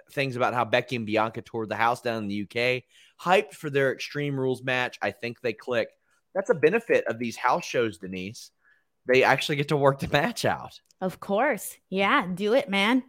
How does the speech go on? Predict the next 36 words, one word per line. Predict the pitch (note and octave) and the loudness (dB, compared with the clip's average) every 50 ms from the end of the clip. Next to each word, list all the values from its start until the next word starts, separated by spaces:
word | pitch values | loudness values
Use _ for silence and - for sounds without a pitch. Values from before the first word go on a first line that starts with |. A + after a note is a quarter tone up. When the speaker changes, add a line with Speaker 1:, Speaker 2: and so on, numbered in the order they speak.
| _ _ _ _ _ _ _ _ _ _ _ _ _ - | _ _ _ _ _ _ _ _ _ _ _ _ _ -2
Speaker 2:
I | - | 2
haven't | A3 C4 C#4 C#4+ C4+ C#4 C4+ | 4 6 6 6 4 2 2
seen | C#4+ D4 C4+ B3+ | 2 2 2 2
the | A#3 | 0
clips, | A3+ - - C4+ C4+ - - | 0 0 -2 -2 -2 -2 -4
but | - A#3 G#3+ | -2 0 2
I | F#3+ | 2
have | G#3 G#3+ G#3 G3+ G3+ - | 2 2 2 2 0 0
heard. | F#3+ G#3+ G3 D#3+ C#3+ D#3 - - _ _ _ _ _ _ _ _ _ _ _ _ - | -2 -2 -2 -2 -2 -4 -8 -14 _ _ _ _ _ _ _ _ _ _ _ _ -6
Speaker 1:
Bezo | F#2+ G#2 B2 C#3+ D3 C3 D3 C3+ C3 | 2 4 4 4 4 4 4 4 4
says, | - - D3+ C3+ A#2+ G2+ | 4 4 2 2 2 2
"Nobody | B2+ B2+ B2+ A#2+ C3+ B2+ | 0 0 0 2 0 0
takes | A#2 C3 B2 A2 - | 0 -2 -4 -4 -4
a | A2+ | -8
corner | - - C3 B2 A#2+ A#2 | -6 -4 -4 -4 -4 -4
post | - - A#2+ A2+ A2 - - | -2 0 0 0 0 0 -2
like | A2+ G#2 G#2 | -2 -2 0
Ali." | - E2+ A2 A2 G#2+ A2 A2+ G#2+ | 0 0 2 2 2 2 0 2
That | G2+ G#2+ A2 A#2+ | 2 2 4 4
is | A#2 A#2 A#2 A2 | 4 2 0 -2
the | G2 A2 | -4 -8
truth. | G2 - - A2 G#2 F#2+ F2+ F2 - _ _ _ _ _ - - | -8 -4 -2 -2 0 0 -2 -4 -8 _ _ _ _ _ 0 4
Ali | A2+ B2+ C#3 D#3 D#3+ D3+ D3+ C#3+ C3 B2 A#2 A2+ A2 G2+ - _ _ _ - | 6 8 8 8 6 4 2 0 0 0 0 -2 -4 -6 -10 _ _ _ -4
goes | A2+ A#2 A#2 G#2 | -2 -2 2 2
out | A2+ A2 B2 | 2 2 2
of | C3 | 2
his | C3 C#3 A#2+ | 0 -2 -6
way | A2+ A2 A#2 A2+ A2 G#2+ | -2 -2 0 0 2 0
to | G#2 | -2
make | G#2 G2 G2 F2+ | -4 -4 -4 -2
everybody | G#2+ G#2+ A#2+ B2+ C3 C3 B2+ B2 | -2 -2 -2 -2 -2 -2 -2 -2
look | A#2+ A#2 A#2 | -4 -4 -4
like | B2 A2+ A2+ | -4 -4 -4
a | A#2+ | -4
million | A2+ A2 A2+ A#2 A#2 A#2 | -2 -2 -2 -2 -2 -2
bucks, | G#2+ G2+ F#2+ F#2+ - - | 0 0 0 0 -4 -8